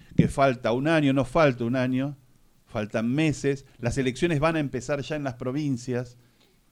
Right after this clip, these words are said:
En, a, a, a, em, a principio del año que viene ya empiezan las elecciones en las provincias, se va a empezar a palpitar. En cuanto termine, en cuanto empiece el, el año dos mil veintitrés, ya estamos sobre las elecciones. Entonces no es momento para entrar a cambiar las reglas del juego.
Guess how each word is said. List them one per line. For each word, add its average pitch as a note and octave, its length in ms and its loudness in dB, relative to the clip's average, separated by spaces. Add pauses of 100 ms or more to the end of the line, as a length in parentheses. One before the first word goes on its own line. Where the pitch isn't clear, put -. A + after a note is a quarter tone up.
(180)
En, G2+ 220 -8
a, F#2 120 -4
a, G2 600 -6
a, - 200 -14
em, G2 280 -12 (340)
a G2 180 -8
principio C#3 400 -2
del C3 120 2
año C3+ 140 0
que B2 100 -2
viene D#3 280 -2
ya D#3 200 -4
empiezan C#3 300 -4
las A#2+ 120 -6
elecciones A#2+ 340 -6
en B2 60 -4
las A2+ 140 -6
provincias, B2+ 500 -2 (220)
se - 140 2
va C3+ 100 6
a - 20 6
empezar B2+ 420 0
a G#2+ 140 -4
palpitar. A2 600 -2 (140)
En C3 120 -2
cuanto C3+ 220 2
termine, C3 1000 2
en A2 80 -2
cuanto A#2+ 240 2
empiece D3 280 -2
el, B2+ 180 0
el A2 400 -4
año B2+ 180 0
dos B2 80 0
mil C3 140 0
veintitrés, B2+ 360 -2
ya D#3 100 2
estamos C3+ 500 2
sobre G#2 180 -2
las G2 160 -6
elecciones. G2+ 380 -6 (280)
Entonces C3 240 0
no D3+ 140 0
es C#3 80 2
momento B2 560 -4
para G#2+ 140 -4
entrar A2+ 240 0
a A#2 60 0
cambiar A#2+ 420 2 (300)
las G#2+ 180 0
reglas A2 340 0
del F#2+ 120 -4
juego. E2 420 -12